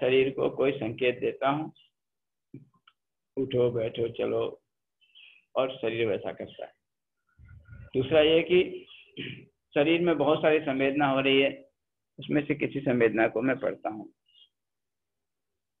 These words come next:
ये दूसरी possibility है।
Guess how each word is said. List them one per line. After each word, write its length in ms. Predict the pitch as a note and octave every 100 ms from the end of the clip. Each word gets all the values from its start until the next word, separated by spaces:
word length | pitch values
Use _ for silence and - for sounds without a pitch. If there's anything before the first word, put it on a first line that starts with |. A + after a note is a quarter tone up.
| _ _ _ _ G4 _ _ - - - _ _ _ - - _ - - - -
ये 140 | D3
दूसरी 360 | C#3 C3 - B2+
possibility 640 | - A#2+ A#2 A2+ A2+ G#2+
है। 100 | G#2